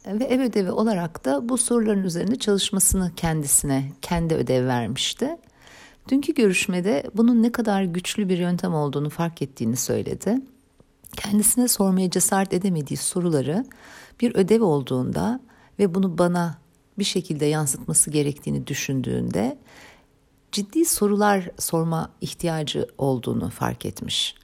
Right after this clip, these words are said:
Ve hakikaten kendimize sorular sorarken ne kadar cesur davranıyoruz, ne kadar istekli oluyoruz o gerçeklerle yüzleşmeye. Çok süper bir örnek görüşmeydi. Zaten her görüşmeden ben de inanılmaz faydalanarak çıkıyorum.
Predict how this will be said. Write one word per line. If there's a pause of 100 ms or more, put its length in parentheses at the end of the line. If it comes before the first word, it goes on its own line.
(160)
Ve
hakikaten
kendimize
sorular
sorarken (360)
ne
kadar
cesur
davranıyoruz, (500)
ne
kadar
istekli
oluyoruz
o
gerçeklerle
yüzleşmeye. (520)
Çok
süper
bir
örnek
görüşmeydi.
Zaten
her
görüşmeden
ben
de
inanılmaz
faydalanarak
çıkıyorum.